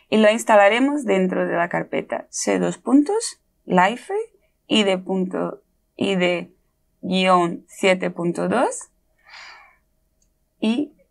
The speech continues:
lo crearemos aquí dentro una carpeta Workspace Eclipse para poder abrirlo. Pues os enseño, aquí es el guión de cómo empezaremos. Os enseño un poco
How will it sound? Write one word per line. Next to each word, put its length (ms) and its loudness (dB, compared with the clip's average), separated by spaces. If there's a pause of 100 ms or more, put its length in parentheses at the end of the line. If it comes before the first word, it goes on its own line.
lo 200 0
crearemos 600 2
aquí 200 0
dentro 640 2 (800)
una 460 2
carpeta 640 -2 (100)
Workspace 1120 -4
Eclipse 640 -4 (100)
para 220 0
poder 480 -4
abrirlo. 640 -6 (640)
Pues 400 -8 (280)
os 220 -4
enseño, 680 0
aquí 240 -2
es 120 0
el 160 0
guión 340 0
de 100 -4
cómo 320 0
empezaremos. 840 0 (1500)
Os 180 -6
enseño 340 0
un 80 0
poco 380 -2